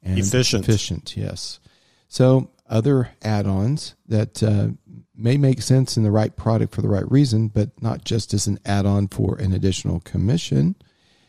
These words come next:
Speaker 1: It is such things as riders, death riders, death benefit riders, income, lifetime income riders. Uh, you could call these bells and whistles. Uh, special enhancements usually come with a cost.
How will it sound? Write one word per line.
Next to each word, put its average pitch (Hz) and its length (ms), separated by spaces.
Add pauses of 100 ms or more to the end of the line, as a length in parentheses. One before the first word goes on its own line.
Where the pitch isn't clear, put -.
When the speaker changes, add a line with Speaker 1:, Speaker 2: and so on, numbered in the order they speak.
(160)
Speaker 1:
It - 300 (200)
is 123 240
such - 460
things 113 340
as 104 140
riders, 101 540 (160)
death 104 300
riders, 101 460
death - 240
benefit 98 280
riders, 101 340 (200)
income, 107 420
lifetime 101 380
income 101 300
riders. 95 260 (500)
Uh, 107 120
you 113 160
could - 160
call 117 180
these 110 200
bells 107 280
and 101 100
whistles. 107 460
Uh, 95 140
special 117 400
enhancements 104 760
usually 95 320
come 95 280
with 101 220
a 110 100
cost. 101 500